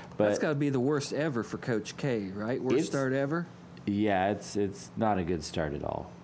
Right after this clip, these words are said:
Speaker 2: Uh, it's not. I don't think it's his worst start ever, but it's gonna be the first time they missed the tournament in, I think,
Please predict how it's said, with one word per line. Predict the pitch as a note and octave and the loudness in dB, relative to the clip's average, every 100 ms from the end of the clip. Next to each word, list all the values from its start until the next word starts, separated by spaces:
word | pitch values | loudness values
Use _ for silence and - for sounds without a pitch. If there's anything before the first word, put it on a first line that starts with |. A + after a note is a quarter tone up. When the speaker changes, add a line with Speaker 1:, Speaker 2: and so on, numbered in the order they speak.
| - | 0
Speaker 2:
Uh, | G#2 G2+ G2 - | 2 4 2 0
it's | C3+ - | -2 2
not. | G3 | 4
I | G#3 | 4
don't | C#4+ | 4
think | E4+ | 2
it's | E4 | 0
his | - B2+ | 0 0
worst | B2+ A2+ | 2 2
start | - G2+ F2+ | 2 4 4
ever, | D#2 D2 | 2 0
but | F#2 G2 | 0 0
it's | F#2+ | 0
gonna | C#3 C3 | 0 2
be | A#2+ | 2
the | |
first | G#2+ A2+ - | 2 0 2
time | G#2 | 2
they | G2+ F#2+ | 2 2
missed | F2+ F2+ | 0 -2
the | - | -6
tournament | F2 F#2 F2+ E2 D#2 | -4 0 0 0 -2
in, | - E2+ E2+ D#2+ | -2 -4 -4 -4
I | - | -4
think, | F2 F#2+ | -4 -6